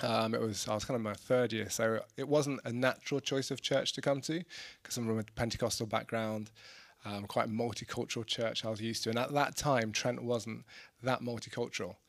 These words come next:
Um, but having, s-, you know, the, the music wasn't, we talked about the music, it was more of a soft rock feel, so wasn't kind of like, um, the style I was used to. But having said that,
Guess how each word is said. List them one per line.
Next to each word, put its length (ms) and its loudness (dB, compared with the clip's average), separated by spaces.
Um, 600 -2
but 300 4
having, 320 -2
s-, 200 -6
you 140 2
know, 120 6
the, 240 2
the 120 -6
music 380 4
wasn't, 420 0
we 240 -10
talked 260 2
about 160 6
the 60 -2
music, 160 -2
it 40 -10
was 120 -10
more 100 -4
of 80 -6
a 40 -4
soft 340 2
rock 180 2
feel, 340 0
so 280 -2
wasn't 260 0
kind 180 -2
of 120 -2
like, 280 -2
um, 120 -2
the 80 -2
style 320 6
I 60 6
was 120 2
used 300 4
to. 180 -4
But 80 4
having 140 8
said 260 4
that, 280 4